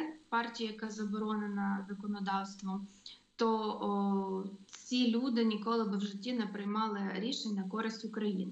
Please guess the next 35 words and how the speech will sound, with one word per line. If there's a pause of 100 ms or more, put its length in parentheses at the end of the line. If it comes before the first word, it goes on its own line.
(140)
Це
так. (360)
Але
з
другого
боку, (360)
парламент
передав,
е,
надвисокі
повноваження
голові
В
Ц
А. (920)
І,
відповідно,
ця
людина,
яка
є
представником, (560)
е, (100)
в
першу
чергу
людиною
від
Офісу
Президента,
яка
поставлена
на
те,
щоб